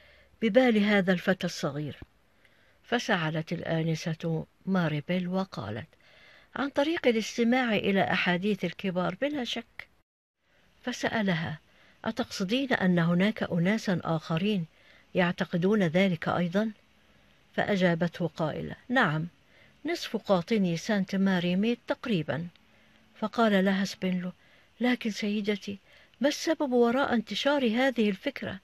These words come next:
فقد كنت مرتبطا جدا بزوجتي، لكنها للأسف لم تعد تحتمل العيش بالقرية كما كنت أتمنى أن تفعل، لكنني أعلم طبعا أن التوافق المطلق على أمر ما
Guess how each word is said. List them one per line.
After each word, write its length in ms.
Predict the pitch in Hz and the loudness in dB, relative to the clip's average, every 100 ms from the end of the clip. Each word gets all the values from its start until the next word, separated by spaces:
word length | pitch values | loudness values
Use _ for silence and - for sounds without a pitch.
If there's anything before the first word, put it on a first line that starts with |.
| _ - - - - | _ -20 -20 -20 -6
فقد 240 | 220 226 - | -2 -2 -2
كنت 280 | 311 - | -6 -2
مرتبطا 600 | 240 202 - 294 254 240 220 | -2 -2 0 2 2 0 0
جدا 400 | 202 269 247 208 | 0 -2 4 4
بزوجتي، 720 | 185 175 190 180 190 - - _ _ - - _ | 4 2 2 2 -2 -6 -18 _ _ -20 -20 _
لكنها 640 | 247 302 - 247 247 247 240 | 4 4 4 2 2 2 0
للأسف 640 | 214 208 233 - 208 - _ - - - - | 0 0 -2 -2 -8 -10 _ -20 -20 -12 -2
لم 160 | 285 - | -2 0
تعد 240 | 294 262 220 | -2 0 -2
تحتمل 540 | - - - 285 254 214 | -4 -4 0 2 4 2
العيش 420 | 208 220 285 - | 0 0 -2 -2
بالقرية 580 | 202 196 - 247 233 214 | -2 -4 -2 0 2 0
كما 360 | 202 240 226 | 0 0 2
كنت 320 | 196 247 226 - | 0 -2 -2 -2
أتمنى 560 | 185 202 208 202 196 | -2 0 2 2 2
أن 260 | 180 185 170 | 0 0 -2
تفعل، 380 | 165 - - - _ - - - - 262 | -4 -2 -4 -4 _ -20 -20 -20 -2 2
لكنني 680 | 294 302 262 277 262 240 | 4 4 2 4 4 4
أعلم 420 | 247 247 214 185 196 | 4 4 4 2 0
طبعا 480 | 285 254 202 175 175 - - - - | 0 0 0 0 -4 -14 -20 -10 2
أن 180 | 214 | 4
التوافق 720 | 196 - 190 208 277 262 233 | 4 4 2 4 4 2 0
المطلق 560 | 208 196 254 - 220 - | 2 2 0 -2 -4 0
على 160 | 185 175 | 0 2
أمر 440 | - 254 220 196 | 2 2 2 2
ما 320 | 190 220 254 | 4 2 0